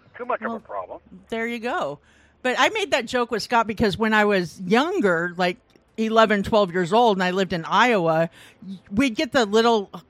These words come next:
Speaker 2: small town newspaper, and we'd always give the police log, and they go, "So-and-so pulled over for overweight." I'm like, "Why are these ticketing these people for being fat? That's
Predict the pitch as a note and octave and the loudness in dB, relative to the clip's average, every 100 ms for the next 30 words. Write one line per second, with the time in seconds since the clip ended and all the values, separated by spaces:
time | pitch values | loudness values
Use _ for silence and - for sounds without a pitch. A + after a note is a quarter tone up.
0 | _ _ - - B3 B3 C4 A3 G3+ C#4 | _ _ -12 0 4 4 4 4 4 2
1 | - G3 F#3 F#3+ G3+ G3+ G#3+ A3 - F3+ | 2 0 0 0 0 2 2 2 -2 -4
2 | F#3+ - F#4 - F#3+ E3+ F#3 F#3 F3 F3+ | -4 -4 -4 0 0 0 -2 -2 -2 -2
3 | F3 - C#4+ C#4 C#4 A#3 - A#3 A3+ G#3+ | -2 -2 0 0 0 -2 -2 -2 0 0
4 | A3 G3 G#3 - A3+ G3+ G3 G#3+ F#3 G#3 | 0 0 -2 2 2 2 0 0 0 0
5 | A3 G#3+ - - - F3+ C4+ F#4+ F#4+ - | 0 -4 -10 -20 -2 4 4 6 2 2
6 | - D#4+ - D4+ C#4+ C4 - D4+ B3 A#3 | 0 0 0 0 2 2 2 -2 -4 -10
7 | - A#3 C4 B3+ - B3 F4+ - G#3 - | -6 -6 -2 -2 2 4 4 4 4 2